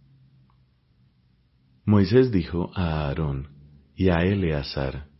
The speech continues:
e Itamar, los hijos que le habían quedado:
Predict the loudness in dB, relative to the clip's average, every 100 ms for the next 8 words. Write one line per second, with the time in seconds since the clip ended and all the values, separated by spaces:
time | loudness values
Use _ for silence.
0 | -6 -2 -2 -2 -4 -4 -6 -8 -14 -20
1 | -20 -20 -20 -2 0 2 0 -2 -2 -2
2 | 0 0 -2 -4 -4 -4 -6 -10